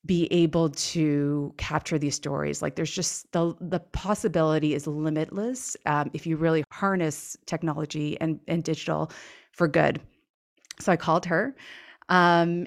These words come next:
and interestingly, she was going through her own, um, sort of journey, if you will, and moment of pause. So for her, she is, um,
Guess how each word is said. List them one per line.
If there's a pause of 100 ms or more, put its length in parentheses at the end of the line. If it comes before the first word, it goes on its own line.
(160)
and
interestingly,
she
was
going
through
her
own,
um,
sort
of (220)
journey,
if
you
will,
and
moment
of
pause. (680)
So
for
her,
she
is, (160)
um,